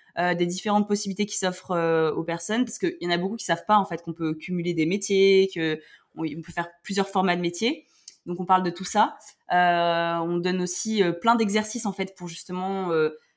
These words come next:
euh, trouver mais quel métier conviendrait, et cetera. Euh, on parle aussi de la,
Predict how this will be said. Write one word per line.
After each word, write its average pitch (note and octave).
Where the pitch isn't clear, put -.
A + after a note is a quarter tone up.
euh, C#3
trouver G3
mais G3
quel F#3
métier F3+
conviendrait, F#3+
et G#3+
cetera. G3+
Euh, E3+
on F3+
parle F3+
aussi F3+
de F3
la, E3